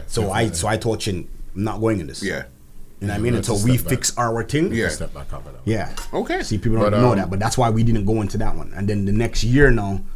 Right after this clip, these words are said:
Speaker 1: yeah, we
Speaker 2: World
Speaker 1: we,
Speaker 2: Clash,
Speaker 1: yeah. Two thousand and six
Speaker 2: um,
Speaker 1: we went.
Speaker 3: Two thousand six,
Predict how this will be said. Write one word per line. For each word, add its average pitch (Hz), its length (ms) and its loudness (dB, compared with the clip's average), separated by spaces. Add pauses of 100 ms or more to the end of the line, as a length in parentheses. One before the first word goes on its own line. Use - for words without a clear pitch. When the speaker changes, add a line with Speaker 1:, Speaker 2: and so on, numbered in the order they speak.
(340)
Speaker 1:
yeah, 98 260 -2 (100)
we 101 220 -2
Speaker 2:
World 107 220 4
Speaker 1:
we, 104 60 0
Speaker 2:
Clash, 107 220 6
Speaker 1:
yeah. 92 240 -2 (260)
Two 156 120 0
thousand 107 260 4
and 98 140 6
six - 260 2
Speaker 2:
um, 98 60 0
Speaker 1:
we 92 60 -2
went. 82 120 -8
Speaker 3:
Two 117 100 -2
thousand 92 200 0
six, - 80 0